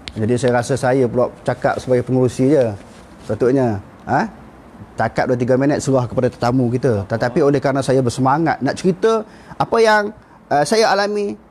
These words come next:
juga dilalui, dialami oleh Ustaz Muhib. Ini sekadar perkongsian maklumat, tuan-tuan. Jadi untuk,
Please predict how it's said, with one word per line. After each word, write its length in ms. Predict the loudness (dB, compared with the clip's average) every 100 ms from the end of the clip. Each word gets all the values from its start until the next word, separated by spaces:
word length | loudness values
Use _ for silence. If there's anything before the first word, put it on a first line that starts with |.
| -18 -8 0
juga 320 | 2 2 0
dilalui, 480 | 2 0 0 -2 -2
dialami 400 | 0 2 0 0
oleh 100 | 0
Ustaz 220 | 0 0
Muhib. 260 | 0 0 -2 -8 -18 -2
Ini 60 | -2
sekadar 320 | 2 0 0
perkongsian 560 | -2 -6 -6 -2 0 2
maklumat, 400 | 0 2 0 2
tuan-tuan. 400 | 0 2 0 0 -8 -20 -10 -2
Jadi 180 | 0
untuk, 560 | 2 0 0 2 2 -2